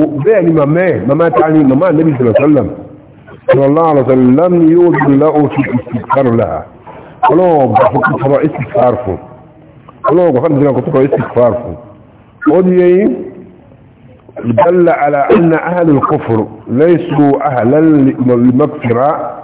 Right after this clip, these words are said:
بأي حال. Bí i ṣe gbogbo ẹni láti Mùsùlùmí, ọ̀pọ̀ kò lè ṣe àhàlà, ليسوا أهلا، ọ̀pọ̀ fún wọn láti ṣe àforíjì في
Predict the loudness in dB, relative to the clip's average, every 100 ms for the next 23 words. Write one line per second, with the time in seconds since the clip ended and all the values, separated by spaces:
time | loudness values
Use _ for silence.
0 | -20 -14 -8 -4 -2 -2 -2 -6 -6 -10
1 | -20 -20 -20 -14 -8 -6 -2 0 0 -2
2 | -4 -4 -4 -2 0 2 0 0 -2 -8
3 | -8 -6 -4 -6 -10 -20 -20 -20 -20 _
4 | 0 0 0 -2 0 0 -2 -10 -6 -2
5 | 0 0 -2 -2 0 0 0 0 0 0
6 | -2 -2 -2 -2 -4 0 0 0 -4 -4
7 | -2 0 0 0 -4 -10 -18 -20 -20 -10
8 | -8 -6 -4 -4 -2 -2 -2 -2